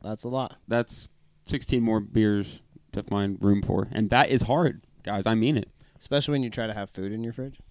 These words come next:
Speaker 2: Yeah,
Speaker 1: You
Speaker 2: the, the
Speaker 1: wish
Speaker 2: fridge
Speaker 1: that
Speaker 2: is
Speaker 1: you do
Speaker 2: half
Speaker 1: need
Speaker 2: beer.
Speaker 1: food.
Speaker 2: The fr-,
Speaker 1: You
Speaker 2: the
Speaker 1: need
Speaker 2: f-,
Speaker 1: food.
Speaker 2: the food fridge is half beer, and then there's two mini fridges full of beer. Granted, there's some, like, hams. We got some Angry Orchard hiding back there, but for the most part, it's, like, dank beer,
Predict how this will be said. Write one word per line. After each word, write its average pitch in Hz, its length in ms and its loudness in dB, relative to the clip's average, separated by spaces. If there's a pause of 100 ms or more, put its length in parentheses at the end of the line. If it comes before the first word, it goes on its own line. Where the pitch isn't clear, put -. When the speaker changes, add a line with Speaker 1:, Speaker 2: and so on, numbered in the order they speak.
(280)
Speaker 2:
Yeah, 151 320 2
Speaker 1:
You 120 120 -4
Speaker 2:
the, 120 80 4
the 120 40 0 (120)
Speaker 1:
wish 120 140 2
Speaker 2:
fridge 202 240 6
Speaker 1:
that 196 60 6
Speaker 2:
is 143 80 4
Speaker 1:
you - 40 0
do - 100 -6
Speaker 2:
half 170 140 0
Speaker 1:
need 113 180 -6
Speaker 2:
beer. 165 280 6
Speaker 1:
food. - 480 -12
Speaker 2:
The 117 80 -4
fr-, - 160 -6
Speaker 1:
You 113 80 -6
Speaker 2:
the 123 80 2
Speaker 1:
need - 0 -
Speaker 2:
f-, - 80 2
Speaker 1:
food. - 140 -12
Speaker 2:
the 110 80 -2
food 185 280 0
fridge 202 260 -2
is 151 100 -6
half 151 280 -2
beer, 101 340 0
and 107 120 -2
then 110 60 0
there's 104 200 -8
two 135 260 -6
mini 139 220 -4
fridges - 480 -8 (220)
full 101 340 8
of 104 80 6
beer. 123 260 8 (880)
Granted, 131 540 10
there's 147 220 10
some, 143 280 2
like, 123 200 2
hams. 110 840 0 (520)
We 160 60 -6
got 151 80 -2
some 127 120 0
Angry 107 240 -2
Orchard 107 380 -4
hiding 107 300 -6
back 107 300 -8
there, 107 400 -6 (160)
but - 160 -2
for - 80 -4
the 117 60 2
most 120 180 -2
part, 104 180 -2
it's, - 120 -14
like, 101 200 -10 (720)
dank 107 340 -2
beer, 95 280 -2